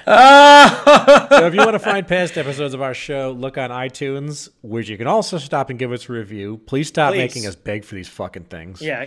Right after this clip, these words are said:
Speaker 1: it's ridiculous. Come on.
Speaker 2: Uh, SoundCloud, Google Play, Stitcher. Tweet to us, and you've been good at that. The people have been, been tweeting. I like this. That there's been more
Speaker 1: Yes.
Speaker 2: Facebook traffic and, and Twitter traffic. At Noah and Bill Show. Um, I've had, I'm getting some good response from people who are digging it. Uh,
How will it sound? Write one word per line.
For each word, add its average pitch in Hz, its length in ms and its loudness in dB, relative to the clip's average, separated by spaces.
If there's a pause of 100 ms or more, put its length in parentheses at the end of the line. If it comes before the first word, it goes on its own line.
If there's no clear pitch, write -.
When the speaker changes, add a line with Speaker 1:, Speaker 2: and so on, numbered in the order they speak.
Speaker 1:
it's 139 160 -18
ridiculous. 127 440 -16
Come 139 120 -18
on. 104 60 -16
Speaker 2:
Uh, 117 340 -8
SoundCloud, 143 880 -4
Google 135 260 -4
Play, 123 280 -6
Stitcher. 120 460 -10
Tweet 214 440 -8
to 147 160 -4
us, 123 260 -6
and 117 160 -12
you've 131 120 -6
been 156 160 -6
good 180 160 0
at 233 120 0
that. 131 180 -2
The 127 80 -8
people 151 300 -8
have 156 120 -4
been, 160 200 -8
been 139 280 -10
tweeting. 156 380 -4
I 120 60 0
like 139 260 -2
this. 92 240 -10
That 107 160 -16
there's 110 180 -8
been 117 160 -8
more 117 160 -4
Speaker 1:
Yes. - 100 -10
Speaker 2:
Facebook 120 320 -8
traffic 104 460 -10
and, 101 120 -16
and 104 140 -16
Twitter 113 240 -6
traffic. 90 540 -12
At 147 220 -2
Noah 139 280 -2
and 123 180 -6
Bill 117 160 -2
Show. 107 420 -6 (520)
Um, 110 240 -2
I've 117 100 -6
had, 127 180 0
I'm 117 180 -8
getting 135 180 -4
some 110 100 -10
good 139 140 2
response 139 420 0
from 113 120 -8
people 101 260 -6
who 107 100 -4
are 104 140 -4
digging 101 320 -4
it. 90 160 -10
Uh, 95 420 -6